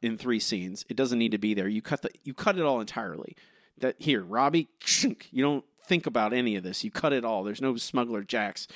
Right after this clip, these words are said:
This is about Bart and street art. Why does it, why is there a smuggler, smuggler, sm-,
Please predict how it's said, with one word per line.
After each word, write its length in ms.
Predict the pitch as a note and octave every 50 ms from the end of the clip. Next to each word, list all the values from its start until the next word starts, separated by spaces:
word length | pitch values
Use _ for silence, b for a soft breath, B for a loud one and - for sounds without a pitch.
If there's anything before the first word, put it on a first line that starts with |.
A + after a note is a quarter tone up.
| B B B B B B B B
This 160 | D3+ E3 G3
is 100 | G#3+ G#3
about 300 | G#3 G#3+ F#3+ E3+ C#3 -
Bart 280 | - D3 E3 F#3 F#3+ - -
and 240 | D#3+ C#3+ C#3 C#3
street 320 | - - - G3+ G#3 G3 D#3+
art. 260 | C3+ B2+ A2 - - _ -
Why 240 | - B2 C3+ D3+
does 140 | F3+ F#3+ F#3+
it, 100 | F#3 D#3
why 300 | D#3 C#3+ B2+ D3 D3+ F3+
is 100 | G3 F#3
there 120 | F#3+ F#3+ F3
a 40 |
smuggler, 480 | D#3 - - F#3 F#3+ F3 F3+ E3+ D#3+ D3 B2+ C3 B2+ A#2+ - -
smuggler, 560 | - - - E3+ D#3 E3+ F3+ F#3 F3+ D#3+ C3 A#2 - - -
sm-, 240 | - - - -